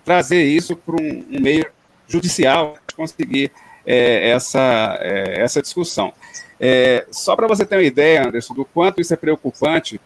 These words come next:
para os participantes, é, ainda no governo Bolsonaro, é, a, a direção da Eletrobras e o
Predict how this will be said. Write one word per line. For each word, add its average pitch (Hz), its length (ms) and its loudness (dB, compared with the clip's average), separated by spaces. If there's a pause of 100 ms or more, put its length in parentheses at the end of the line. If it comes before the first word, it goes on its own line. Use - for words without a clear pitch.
(240)
para 127 180 2
os 151 100 -8
participantes, 135 840 -2 (140)
é, 117 160 4
ainda 185 440 0
no 175 120 -2
governo 139 380 0
Bolsonaro, 131 760 0 (420)
é, 110 880 4
a, 139 280 0
a - 20 2
direção 185 500 0
da 175 80 0
Eletrobras 135 960 -2 (160)
e 139 100 0
o 123 600 -6